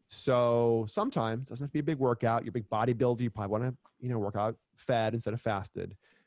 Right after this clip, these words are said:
But definitely do some stretching. Take the dog for a walk. Do some sun salutations. Just get your heart rate moving a little bit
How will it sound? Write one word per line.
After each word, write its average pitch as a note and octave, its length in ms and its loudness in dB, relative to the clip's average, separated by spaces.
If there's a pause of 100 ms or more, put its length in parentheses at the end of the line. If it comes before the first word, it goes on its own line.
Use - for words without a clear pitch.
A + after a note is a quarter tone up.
(120)
But - 80 -10 (160)
definitely C3+ 500 2
do B2 100 0
some C3 160 -4
stretching. G2 640 -4
Take - 160 -12
the - 60 -8
dog B2 280 0
for A2 120 -2
a G2+ 60 2
walk. E2+ 380 -2
Do - 100 -12
some A#2 160 -10
sun C3 200 -2
salutations. E2+ 800 -4
Just - 300 -16
get A2+ 180 -8
your C#3+ 100 -6
heart - 260 -2
rate C#3+ 160 -2
moving C3 260 0
a A2 80 -2
little C#3+ 380 0
bit F#2+ 280 -4